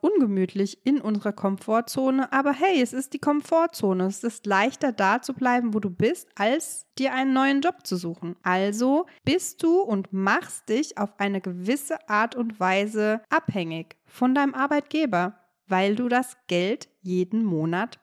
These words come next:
brauchst. Wie am Anfang schon verraten, bleib einfach dran, denn am Ende bekommst du noch etwas, wo du direkt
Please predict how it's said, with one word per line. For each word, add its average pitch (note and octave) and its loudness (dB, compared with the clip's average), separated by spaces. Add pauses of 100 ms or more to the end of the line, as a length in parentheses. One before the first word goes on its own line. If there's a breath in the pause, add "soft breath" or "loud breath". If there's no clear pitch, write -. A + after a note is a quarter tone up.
brauchst. - 0
Wie B3+ 2
am C4+ 2
Anfang A#3 -2
schon G3+ -2
verraten, G#3 -2
bleib G#3 0
einfach B3 0
dran, G3 -2
denn F#3 -2
am F3+ -2 (100)
Ende A3+ 2
bekommst G3+ -4
du G#3 -2
noch F#3+ 0
etwas, F#3+ -6 (160)
wo G3+ 0
du F#3 0
direkt F3 -2